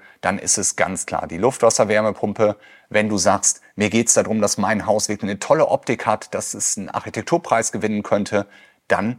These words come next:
bist du sicherlich bei der Erdwärmepumpe. Und somit ist es nicht so einfach zu sagen, nimm die oder die. Ich habe versucht, dir heute alle Argumente, die unsere Bauleiter und ich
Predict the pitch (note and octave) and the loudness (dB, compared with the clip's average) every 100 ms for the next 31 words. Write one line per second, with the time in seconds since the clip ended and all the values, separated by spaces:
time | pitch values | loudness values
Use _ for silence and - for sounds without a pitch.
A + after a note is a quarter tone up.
0 | _ A2 - A2+ F2 - F2 - A2+ B2+ | _ -8 -4 -4 -4 -4 -6 -4 -2 -2
1 | - - - - - - - _ _ _ | -4 -6 -12 -14 -16 -18 -20 _ _ _
2 | _ _ _ - F#2 A2 B2+ - B2 - | _ _ _ -12 0 4 4 2 -2 0
3 | A2 - D#3+ - - D3 B2+ B2 A#2 - | 0 0 -2 -2 -2 0 0 0 -2 -2
4 | A2+ G#2 G2+ G2+ F#2+ F#2+ F#2 F#2 C3 D3+ | 0 0 -2 -8 -10 -6 -4 -2 -2 -2
5 | D#3 - E2+ D#2+ E2+ D3 G3 G3+ - - | -4 -8 -6 -4 -2 0 -2 -4 -14 -20
6 | _ _ - F3 D#3 D3 C3+ G#2+ B2+ D3+ | _ _ -2 0 4 4 2 0 0 -2
7 | - A#2 G2 G2+ G#2+ A#2+ - G2 C3+ D3+ | 0 0 4 4 2 0 2 4 6 6
8 | D3+ D3+ _ _ - G2+ F#2+ G2 A2 E3+ | 6 2 _ _ 0 2 2 2 2 0
9 | - D#3+ D#3+ D#3+ _ _ _ - C3 C#3+ | 2 2 2 -2 _ _ _ 0 0 2
10 | D3+ - _ _ _ - C3 A#2+ G#2 F2+ | -2 -6 _ _ _ 0 2 4 2 2
11 | A2+ C3 B2 A#2+ A#2 A2 B2 A2+ - | 4 6 4 4 4 2 -2 -6 -8